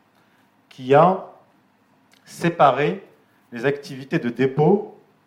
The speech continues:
et les activités financières pour protéger l'épargne, justement, des épargnants.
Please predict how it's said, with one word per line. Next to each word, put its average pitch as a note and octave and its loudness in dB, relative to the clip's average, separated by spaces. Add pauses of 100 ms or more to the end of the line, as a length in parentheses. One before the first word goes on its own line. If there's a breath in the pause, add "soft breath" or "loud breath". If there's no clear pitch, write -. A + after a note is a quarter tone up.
(100)
et C3+ -14
les A#2+ -12
activités B2+ -6
financières C#3 -4 (720)
pour - -20
protéger D#3+ -6
l'épargne, C#3 -4 (560)
justement, A#2 -10
des A#2 -10
épargnants. A2 -4